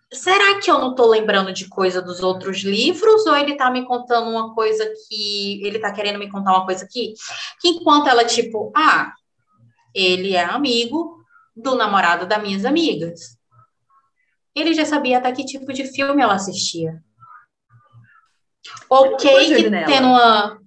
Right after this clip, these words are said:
Speaker 1: né? Ok que tendo uma melhor amiga e morando com uma pessoa como a Billy, os seus
Speaker 2: Uhum.
Speaker 1: segredos não, não, não ia ser assim, né? Não ia ser difícil esconder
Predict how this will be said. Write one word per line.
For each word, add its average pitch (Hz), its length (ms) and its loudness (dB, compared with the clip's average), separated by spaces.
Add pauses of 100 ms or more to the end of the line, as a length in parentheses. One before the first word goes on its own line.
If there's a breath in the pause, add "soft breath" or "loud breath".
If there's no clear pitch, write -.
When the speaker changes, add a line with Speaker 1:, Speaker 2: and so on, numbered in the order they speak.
Speaker 1:
né? 277 320 -2
Ok 233 440 0
que 294 120 -8
tendo 226 200 -6
uma 190 400 -4
melhor 180 240 -4
amiga 175 340 -6
e 180 60 -8
morando 170 460 -6
com - 60 -20 (100)
uma 165 100 -10
pessoa 160 360 -4
como 160 140 -4
a 147 60 -2
Billy, 180 540 -2 (400 loud breath)
os 190 100 -10
seus 202 200 2
Speaker 2:
Uhum. 202 60 -2
Speaker 1:
segredos 202 1040 2
não, 214 400 -4
não, 214 520 -8 (360)
não 233 320 -6
ia 247 140 0
ser 247 140 0
assim, 226 440 -6 (420)
né? 226 280 -4 (720 loud breath)
Não 226 80 -2
ia 240 120 6
ser 240 200 4
difícil 302 500 -2
esconder 254 720 0